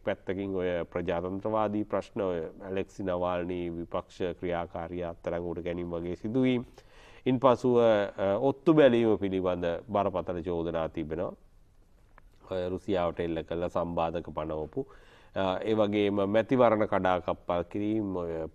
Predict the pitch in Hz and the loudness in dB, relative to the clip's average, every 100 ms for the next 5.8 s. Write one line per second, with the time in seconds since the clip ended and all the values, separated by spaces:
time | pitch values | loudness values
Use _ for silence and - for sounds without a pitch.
0 | - 117 117 107 101 95 - 92 92 85 | 2 4 6 4 2 0 -2 -2 -2 -4
1 | 90 87 82 - 117 113 120 104 104 113 | -4 -4 -6 -4 -2 -2 -2 -2 -2 0
2 | 117 120 101 98 107 117 98 98 104 101 | -2 -2 -2 -2 0 0 0 0 0 2
3 | 117 - 101 92 95 87 82 80 80 113 | 0 -2 -4 -4 -4 -4 -6 -6 -6 -4
4 | 101 87 82 90 120 101 - 78 67 58 | -4 -4 -6 -4 -2 -4 -4 -4 -4 -10
5 | - - - - - - 98 110 | -18 -20 -20 -20 -12 -4 0 2